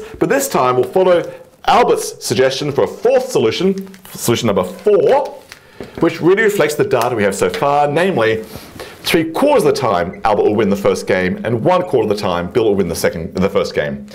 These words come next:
For the next game, three quarters of the time Albert will win, one quarter of the time Bill will win. For this game, three quarters of the time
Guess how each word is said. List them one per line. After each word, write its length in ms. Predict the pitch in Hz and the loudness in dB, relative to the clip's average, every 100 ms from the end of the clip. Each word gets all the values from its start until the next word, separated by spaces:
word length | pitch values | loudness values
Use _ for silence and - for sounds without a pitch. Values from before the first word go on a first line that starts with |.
| - - - - - | -16 -14 -12 -14 -4
For 80 | - | 0
the 60 | |
next 220 | 160 240 - | 2 2 2
game, 520 | 202 233 226 - - - | 2 2 -2 -8 -12 -2
three 160 | 254 | -2
quarters 300 | - 294 254 | 2 2 2
of 60 | 220 | 2
the 40 | |
time 220 | 180 156 | 2 2
Albert 240 | 120 127 127 | 2 2 2
will 100 | - | 4
win, 240 | 135 131 135 - | 4 2 -2 -4
one 160 | - 220 | -2 0
quarter 160 | 208 | 2
of 60 | 185 143 | 2 2
the 40 | |
time 220 | 135 113 | 0 0
Bill 120 | 104 95 | 0 2
will 160 | 92 | 0
win. 380 | 87 90 76 76 - - | 2 0 -2 -6 -16 -2
For 80 | 226 | 0
this 160 | 269 | 2
game, 320 | - 240 233 | 2 2 2
three 400 | 226 - - - | -2 -8 -6 -2
quarters 280 | 285 302 277 | 0 2 2
of 60 | 226 | 2
the 80 | 202 | 2
time 240 | 156 123 | 2 2